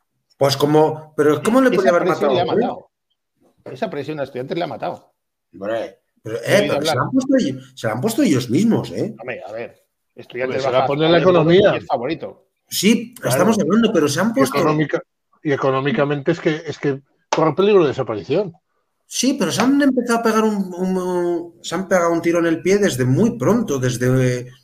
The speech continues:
Speaker 1: yo recuerdo todas las entrevistas que leía de jugadores de, al principio de J Cuspinera y tal, que solo era,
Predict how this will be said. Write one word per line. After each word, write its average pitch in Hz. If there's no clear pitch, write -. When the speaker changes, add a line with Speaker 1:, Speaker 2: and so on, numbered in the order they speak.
Speaker 1:
yo 156
recuerdo 196
todas 185
las 165
entrevistas 131
que 123
leía 117
de 113
jugadores 117
de, 110
al 101
principio 127
de 107
J 127
Cuspinera 123
y 127
tal, 185
que 95
solo 120
era, 196